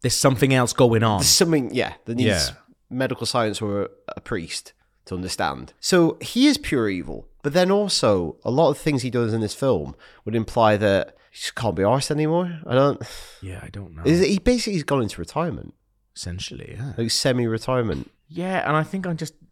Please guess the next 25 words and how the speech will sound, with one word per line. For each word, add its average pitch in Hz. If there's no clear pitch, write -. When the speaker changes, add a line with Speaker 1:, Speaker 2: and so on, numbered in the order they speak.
Speaker 1:
the 110
whole 131
thing 139
ends 98
up 87
being 95
quite 92
unfulfilling 101
and 80
disappointing, 95
where 92
at 107
the 110
beginning 113
of 104
tw-, -
at 104
the 110
end 120
of 101
twenty 104
eighteen, 92
I 107
was 98
in, 92